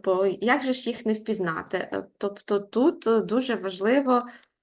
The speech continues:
ви зна-, мені зараз, знаєш, якийсь такий, е, ук-, український старий серіал, там, де вони, е, бачилися востаннє, коли вона була в школі, вона там, знаєш, завагітніла. <laughs> А потім через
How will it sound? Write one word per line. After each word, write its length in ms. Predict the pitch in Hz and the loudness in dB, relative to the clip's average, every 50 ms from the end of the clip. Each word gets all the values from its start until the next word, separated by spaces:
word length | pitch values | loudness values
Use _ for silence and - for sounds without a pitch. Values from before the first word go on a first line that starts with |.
| _ _ _ _ _ _ _ _ _ _ _ - | _ _ _ _ _ _ _ _ _ _ _ -2
ви 80 | 208 226 | 0 2
зна-, 260 | 214 247 269 277 - | 4 4 4 4 2
мені 280 | 233 240 226 240 269 311 | 0 0 2 2 2 2
зараз, 240 | 254 247 233 240 220 | 4 2 2 0 0
знаєш, 260 | 247 247 320 - - | -2 -2 -2 -2 -4
якийсь 280 | 247 247 233 240 240 | -6 -4 -4 -4 -4
такий, 480 | - 220 220 220 233 226 220 202 196 - - | -4 -4 -4 0 0 2 2 2 0 0 0
е, 320 | 214 214 202 196 - - - | 0 0 0 0 -2 -4 -6
ук-, 420 | 220 214 - - - - 190 196 196 | -8 -8 -8 -4 0 0 2 2 2
український 600 | - 233 226 - 220 226 233 233 233 - - 220 | 0 -2 0 2 2 4 4 2 2 0 0 0
старий 320 | 220 - - 202 202 208 214 | 0 2 2 2 4 4 2
серіал, 520 | 214 - 226 196 196 208 285 370 349 - | 2 2 2 4 6 6 6 4 4 2
там, 160 | 240 208 202 | 0 -2 -2
де 100 | 185 208 | -2 -2
вони, 540 | 196 214 214 202 208 214 214 208 202 196 196 - - - - - - | -2 -2 0 0 2 2 2 2 2 0 -2 -6 -16 -20 -12 -4 -2
е, 320 | 196 202 190 185 202 202 175 170 - - | 0 2 2 2 2 0 -2 -4 -6 -10
бачилися 760 | - 190 208 214 214 214 - - 214 196 202 214 208 - 202 | 0 4 6 6 6 4 2 -2 0 0 0 0 -2 -4 -4
востаннє, 560 | 190 202 214 214 - - 208 202 202 208 185 | -4 -4 -4 -2 0 2 2 2 2 0 -2
коли 280 | 185 - 208 196 202 202 | -4 -4 -2 -2 0 0
вона 220 | 196 202 190 190 | -2 -2 -2 -4
була 240 | 185 196 208 202 190 | -4 -2 -2 -2 -2
в 100 | 190 185 | -2 -2
школі, 680 | - - - - 269 302 339 392 330 262 262 262 277 269 - - - | -6 -6 -2 2 4 4 6 6 4 4 2 -2 -4 -6 -14 -16 -10
вона 320 | - 196 233 233 226 202 196 | -6 -4 -2 0 0 0 0
там, 220 | 196 220 196 202 | 0 0 0 0
знаєш, 320 | 196 196 226 214 220 214 202 | 0 2 2 2 2 2 2
завагітніла. 960 | - 214 202 190 196 196 180 254 339 359 339 - 277 285 294 294 269 370 359 311 285 - _ - | 0 -2 0 0 -2 0 6 8 8 8 8 6 4 4 6 8 6 6 6 2 -4 -10 _ 4
<laughs> 360 | 392 349 - - - - - - _ _ _ - - 226 - - - 294 - | 4 4 6 6 2 0 0 -2 _ _ _ -10 -10 -8 -6 -4 -4 0 0
А 100 | 349 339 | 0 0
потім 360 | - 311 403 403 392 339 302 | 2 2 2 2 2 0 0
через 340 | - 349 330 294 294 302 | 0 -2 0 0 -2 -4